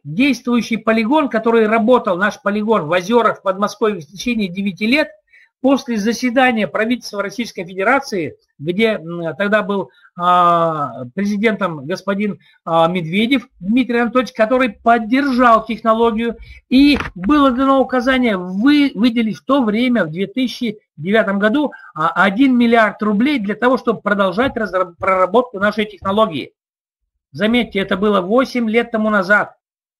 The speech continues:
Я не буду дальше исказывать, э, рассказывать всю историю, всё в интернет можете посмотреть. Вот, а, и, а, по поводу адресных проектов, видеоматериалы,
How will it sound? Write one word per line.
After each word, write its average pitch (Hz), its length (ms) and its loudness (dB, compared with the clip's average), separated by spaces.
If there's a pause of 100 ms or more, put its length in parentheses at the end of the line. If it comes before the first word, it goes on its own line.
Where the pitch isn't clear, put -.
(200)
Я 202 160 2
не 262 100 2
буду 269 200 2
дальше 220 340 0
исказывать, 208 500 -2
э, 208 160 -4
рассказывать 196 440 -2
всю 214 160 -6
историю, 262 360 0
всё 269 280 0
в 247 100 0
интернет 226 500 -4
можете 196 440 -4
посмотреть. 196 640 -4 (760)
Вот, 185 340 2 (200)
а, 170 380 2
и, 254 400 2 (180)
а, 180 460 2
по 220 160 4
поводу 254 340 4
адресных 240 460 0
проектов, 240 420 -2
видеоматериалы, 240 1040 2